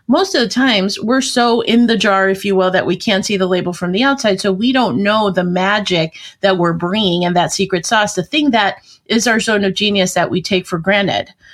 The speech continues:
right? Other people see it, they're like, "Oh my God, she's so good at X, Y, Z," or, "He's really phenomenal at this particular thing."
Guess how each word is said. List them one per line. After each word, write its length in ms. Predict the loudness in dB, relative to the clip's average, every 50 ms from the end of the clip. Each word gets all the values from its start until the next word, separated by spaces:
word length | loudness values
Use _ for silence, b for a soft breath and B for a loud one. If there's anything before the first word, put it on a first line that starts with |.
| B B B -2
right? 260 | 0 2 2 0 0 0
Other 240 | -2 0 0 0 -2
people 320 | 0 -2 -2 0 0 -2
see 180 | 0 0 0 2
it, 60 | 2
they're 100 | 2 2
like, 140 | 2 2 2
"Oh 80 | 2 0
my 100 | 2 2
God, 400 | 2 2 2 0 -2 -2 -6 -6
she's 420 | -4 -2 0 2 2 0 0 0
so 220 | 0 2 2 2
good 220 | 0 0 2 2 2
at 180 | 0 0 -2 -2
X, 220 | -4 -4 -4 -2 -2
Y, 140 | -2 -2
Z," 260 | -2 -2 -2 0 0 2
or, 80 | 0 0
"He's 340 | 0 0 -2 0 0 -2 -4
really 480 | -4 -2 -2 0 0 2 2 0 -2
phenomenal 720 | -2 -2 0 0 2 2 2 2 2 0 2 0 0 -2 -4 B B B B B
at 200 | -2 -2 -2 0
this 200 | -2 -2 -2 -2
particular 520 | -2 -4 -2 -2 -6 -4 -4 -4 -4 -4
thing." 400 | -4 -2 -2 -2 -2 -2 -6 -12